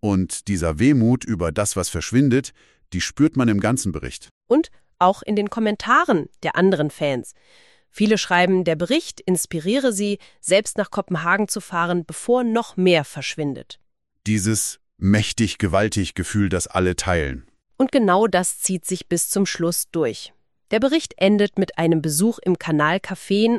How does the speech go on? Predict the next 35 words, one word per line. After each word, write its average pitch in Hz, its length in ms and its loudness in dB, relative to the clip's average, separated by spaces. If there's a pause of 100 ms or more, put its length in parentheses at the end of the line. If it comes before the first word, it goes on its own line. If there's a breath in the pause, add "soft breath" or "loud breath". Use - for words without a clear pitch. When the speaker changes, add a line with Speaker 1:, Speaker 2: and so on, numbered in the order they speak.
Speaker 2:
einem 190 260 4
der 170 140 2
Lieblingslokale 196 920 0
von - 320 -4
Erik 196 340 0
Balling 165 340 4 (200)
und 285 240 4 (260 soft breath)
Henning 208 480 4
Barths. - 480 -4
Speaker 1:
Den 92 220 2
genialen 92 600 4
Köpfen 101 400 0
hinter 87 300 2
der 80 140 0
Serie. 69 480 -2 (960 loud breath)
Es 107 120 0
ist 135 200 2
diese 135 180 4
Liebe 156 320 2
zum 135 160 2
Detail, 120 460 0
die 92 160 0
diese 85 260 -2
Reise 90 360 0
ausgemacht 80 580 -2
hat. - 220 -8 (500 loud breath)
Und 107 100 2
das 156 200 0
wirft 185 260 2
eine 120 180 2
interessante 104 540 0
Frage 85 340 -2
für 76 140 -6
dich 71 220 -6
auf. 64 340 -10